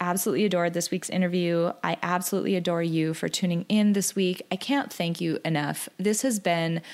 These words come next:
such an incredible couple of years that I've been doing this podcast, and it is just a treat every single week to get to meet incredible people and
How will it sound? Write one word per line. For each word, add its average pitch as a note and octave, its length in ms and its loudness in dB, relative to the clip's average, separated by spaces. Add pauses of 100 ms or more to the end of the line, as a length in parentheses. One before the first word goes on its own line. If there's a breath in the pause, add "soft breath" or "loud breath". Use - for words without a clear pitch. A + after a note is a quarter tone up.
(100)
such D#4+ 320 0
an C#4+ 80 2
incredible F3+ 420 2
couple E3+ 280 -2
of E3 120 0
years D#3 460 0
that E3 220 0
I've E3 140 -2
been E3+ 160 0
doing E3 240 0
this E3 140 -2
podcast, E3 720 -2
and E3 380 2 (460 loud breath)
it A#3+ 160 2
is G#3 160 2
just F3 520 2 (680)
a G3+ 60 4
treat F3+ 460 0 (120)
every F#3 220 4
single G#3+ 320 2
week E3+ 320 0
to G3 100 -2
get E3+ 140 0
to E3+ 100 2
meet F#3 320 4
incredible G3+ 460 2
people F3 520 0
and F3+ 180 0